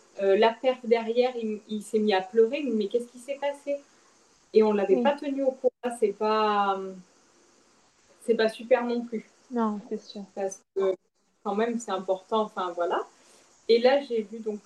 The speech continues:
Speaker 1: euh, mon petit bébé. Je lui ai pris la main et tout parce qu'il était, bon, il était branché, il était, il le surveillait, même si
Speaker 2: Ouais.
Speaker 1: tout allait bien. Et j'ai fait du coup le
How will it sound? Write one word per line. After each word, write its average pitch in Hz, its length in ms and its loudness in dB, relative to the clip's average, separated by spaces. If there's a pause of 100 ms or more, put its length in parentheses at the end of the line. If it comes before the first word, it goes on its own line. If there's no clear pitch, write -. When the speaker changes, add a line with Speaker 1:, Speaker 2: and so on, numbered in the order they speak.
Speaker 1:
euh, 190 360 4
mon 196 140 -6
petit - 260 -20
bébé. 208 420 0
Je 285 60 -4
lui 226 140 0
ai - 20 4
pris - 240 -6
la 190 160 2
main 208 200 -2
et 208 120 -2
tout 247 240 -6
parce 202 240 -4
qu'il 185 140 -2
était, 180 220 -2
bon, 180 100 -2
il 175 120 0
était 175 180 -4
branché, 175 320 -4
il 202 80 0
était, 190 200 -2
il 180 180 -4
le 175 60 0
surveillait, 180 560 -2
même 226 220 0
si 247 80 -10
Speaker 2:
Ouais. 220 260 2
Speaker 1:
tout 220 100 -6
allait 254 220 2
bien. 359 160 0 (920)
Et 233 240 6
j'ai 220 180 4
fait 247 200 2
du 220 160 -6
coup - 180 -8
le 220 180 4